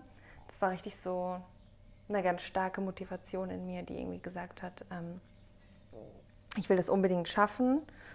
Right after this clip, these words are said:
und ich hab da Bock drauf und das interessiert mich und, ähm, ähm, ich habe Lust, an mir zu arbeiten oder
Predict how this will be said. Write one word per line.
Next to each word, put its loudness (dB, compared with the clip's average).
und 6
ich 2
hab 6
da 8
Bock 6
drauf 4
und 0
das -2
interessiert -2
mich -2
und, -4
ähm, -4
ähm, -6
ich 2
habe 10
Lust, 12
an 6
mir 2
zu -2
arbeiten -4
oder -2